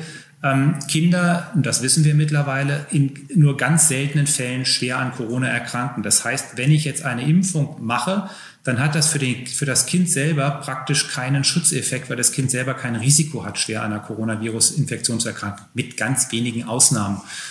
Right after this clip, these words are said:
Und dann wird man sozusagen in einer entsprechenden Abschätzung möglicherweise sagen,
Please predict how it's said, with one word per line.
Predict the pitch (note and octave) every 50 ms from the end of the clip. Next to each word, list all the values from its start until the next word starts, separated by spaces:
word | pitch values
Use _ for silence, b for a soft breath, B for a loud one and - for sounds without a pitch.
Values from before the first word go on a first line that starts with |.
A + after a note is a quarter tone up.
| B B B B
Und | - C3 -
dann | B2+ A#2+ A#2+ G#2+
wird | C3 D3+ D3+ -
man | E3+ E3+ E3 D3+
sozusagen | D3+ D3+ - E3 D3+ C#3 C#3+ C#3 C3+ C3+ C#3+ D3+
in | D3 B2+
einer | B2+ B2+ B2 B2 B2
entsprechenden | B2+ A#2 - - - A#2 A2+ - B2 A#2 A#2
Abschätzung | A#2 B2 B2 - - D#3 D3+ D3+ - D3+ D3+ D3 D3 D3+ D3+ C3+
möglicherweise | B2+ C3+ C3+ C#3 - D3 B2+ A#2+ A#2 A#2 A#2+ A#2+ A#2+ A#2 A#2+ C#3 D3 D#3
sagen, | - A2+ A2 G#2+ A2 A#2+ - D#3 D#3+ - B